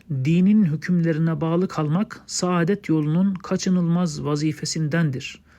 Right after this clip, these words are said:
Kulluk anlamı budur. Kendi tasarrufu ile şeriat sınırını aşan kimse şüphesiz helak uçurumuna yuvarlanır.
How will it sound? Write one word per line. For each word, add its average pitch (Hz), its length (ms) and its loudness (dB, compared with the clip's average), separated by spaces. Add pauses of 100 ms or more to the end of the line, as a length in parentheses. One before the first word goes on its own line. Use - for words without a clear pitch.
(360)
Kulluk 180 640 0
anlamı 156 640 0
budur. 135 240 -4 (480)
Kendi 180 380 0
tasarrufu 180 640 -2
ile 151 360 0 (260)
şeriat 180 560 0
sınırını 143 540 -2
aşan 208 340 2
kimse 196 480 0 (280)
şüphesiz - 760 -4 (160)
helak 190 480 -2
uçurumuna 151 560 -2
yuvarlanır. 135 800 -6